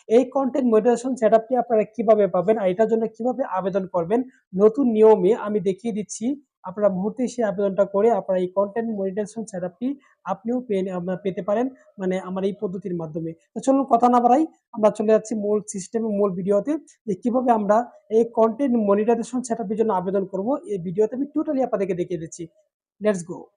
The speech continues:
তো প্রিয় বন্ধুরা, এই জন্য আমি চলে আসবো আমার Facebook-এর যে অফিসিয়াল অ্যাপ্লিকেশন রয়েছে, Facebook অফিসিয়াল অ্যাপ্লিকেশনে, তারপরে এখানে আমার যে প্রোফাইল আইকনটা রয়েছে, এই যে প্রোফাইল আইকনে ট্যাপ করে দিব। তো এই প্রোফাইল আইকনে ট্যাপ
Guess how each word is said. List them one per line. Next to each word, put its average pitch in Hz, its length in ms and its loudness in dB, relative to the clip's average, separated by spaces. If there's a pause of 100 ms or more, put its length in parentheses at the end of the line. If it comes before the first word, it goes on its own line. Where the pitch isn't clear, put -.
(1120)
তো 185 60 12 (160)
প্রিয় 202 160 12
বন্ধুরা, 175 340 12 (540)
এই 226 160 10
জন্য 247 160 10 (180)
আমি 208 120 6 (120)
চলে 196 200 6
আসবো 196 160 4
আমার 185 240 6 (120)
Facebook-এর 240 540 2
যে 190 100 -6
অফিসিয়াল 208 400 -4
অ্যাপ্লিকেশন 180 500 -2
রয়েছে, 170 220 -4
Facebook 175 440 -6
অফিসিয়াল 175 420 -8
অ্যাপ্লিকেশনে, 196 580 -4 (120)
তারপরে 185 340 -2
এখানে 180 240 -2
আমার 175 220 -2 (400)
যে 185 100 -2
প্রোফাইল 208 420 2
আইকনটা 202 300 2
রয়েছে, 180 360 0 (100)
এই 277 80 -2
যে 214 40 -8
প্রোফাইল 190 380 0
আইকনে 175 320 -2
ট্যাপ 170 220 0
করে 160 160 -4
দিব। 143 180 -10 (680)
তো - 80 -8
এই 175 100 2
প্রোফাইল 196 360 2
আইকনে 214 320 2
ট্যাপ 196 240 2